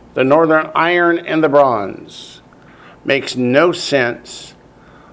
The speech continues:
unless you realize, of course, that you can't,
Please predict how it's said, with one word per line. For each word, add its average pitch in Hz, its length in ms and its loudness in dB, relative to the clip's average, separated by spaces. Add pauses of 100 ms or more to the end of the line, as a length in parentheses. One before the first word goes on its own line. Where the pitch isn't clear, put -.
(120)
unless 139 380 0
you 139 120 -2
realize, 117 1040 -2 (220)
of 104 200 -8
course, - 580 -6 (800)
that 123 220 -2
you 143 80 -4
can't, 151 760 -4